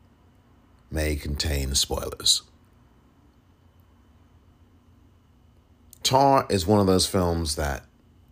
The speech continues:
demands your attention. It demanded my attention. When I first saw it, I must say I wasn't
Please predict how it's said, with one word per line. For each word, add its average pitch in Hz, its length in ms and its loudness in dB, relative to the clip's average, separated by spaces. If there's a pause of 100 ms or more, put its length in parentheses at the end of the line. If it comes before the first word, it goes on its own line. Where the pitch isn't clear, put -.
(300)
demands 87 880 0
your 67 120 -6
attention. 62 480 -8
It - 120 -4
demanded 110 440 0
my 90 220 0
attention. - 560 -6 (420)
When 95 140 2
I 113 140 4
first 107 340 4
saw 98 220 4
it, 98 180 2 (340)
I 87 100 -4
must 110 280 4
say 107 300 8
I 92 100 2
wasn't 92 640 0